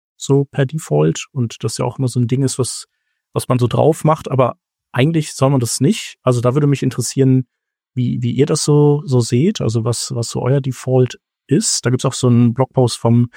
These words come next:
von Hidde de Vries, so ein bisschen älter, glaub ich schon, aber das kann ich ja mal verlinken. Ähm, genau, und dann hat der Peter ja auch noch mal so extra Beef mit Target Blank, aber ich weiß nicht, ob wir das,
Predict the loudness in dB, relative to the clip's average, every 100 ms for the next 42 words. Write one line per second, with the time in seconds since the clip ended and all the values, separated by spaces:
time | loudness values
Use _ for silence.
0 | -20 _ _ _ -2 0 0 -2 -6 -2
1 | 0 0 0 0 0 0 0 -2 -2 -2
2 | -2 -2 0 0 0 -2 0 0 0 -2
3 | 0 -2 -4 -4 -2 0 0 0 2 2
4 | 2 2 0 _ -20 -18 -18 -20 _ _
5 | 0 2 4 2 0 _ _ _ _ _
6 | _ _ _ _ _ _ _ _ -6 -4
7 | -2 0 0 0 0 -2 0 0 2 2
8 | 2 2 0 -4 -6 -2 -2 -2 -4 -4
9 | -4 -2 -2 -2 0 2 2 0 -4 -2
10 | 0 2 2 2 0 0 -2